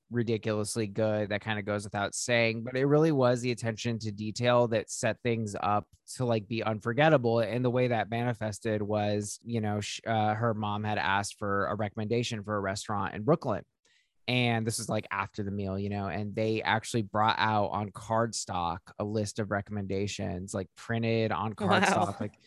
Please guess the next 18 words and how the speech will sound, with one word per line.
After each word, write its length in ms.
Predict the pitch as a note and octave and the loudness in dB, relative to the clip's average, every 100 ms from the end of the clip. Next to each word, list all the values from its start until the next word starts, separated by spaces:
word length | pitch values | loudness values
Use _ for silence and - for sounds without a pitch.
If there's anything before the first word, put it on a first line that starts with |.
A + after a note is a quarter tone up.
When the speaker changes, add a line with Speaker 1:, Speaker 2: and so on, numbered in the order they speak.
| - _ - | -20 _ -4
Speaker 1:
just 200 | F3 - | -2 -2
really 380 | D3 D#3+ D#3 D3+ | 2 4 4 4
nice. 420 | E3 D#3 A2+ - | 4 4 2 -2
And 120 | A#2+ | -2
I 100 | A#2 | 0
was 120 | A#2+ A#2+ | 0 0
like, 140 | A2 | 2
"That 220 | A#2+ G2+ | 4 4
is 120 | A#2+ - | 2 0
so 460 | - B2+ B2+ B2+ | 4 6 8 6
unforgettable. 840 | A2+ B2+ B2+ B2 B2 B2 G#2 G#2 | 2 0 -2 0 2 4 4 4
It's 180 | G#2+ - | 2 0
so 160 | A#2+ A2+ | 2 2
personal," 760 | - - B2+ - G#2+ F2+ F2 F2+ | 0 -2 0 0 -2 0 -2 -2
you 140 | A#2+ | 0
know? 180 | A#2 A#2+ | 2 2
And, 180 | B2 - | 2 0
and 260 | C3+ C3+ | -2 -2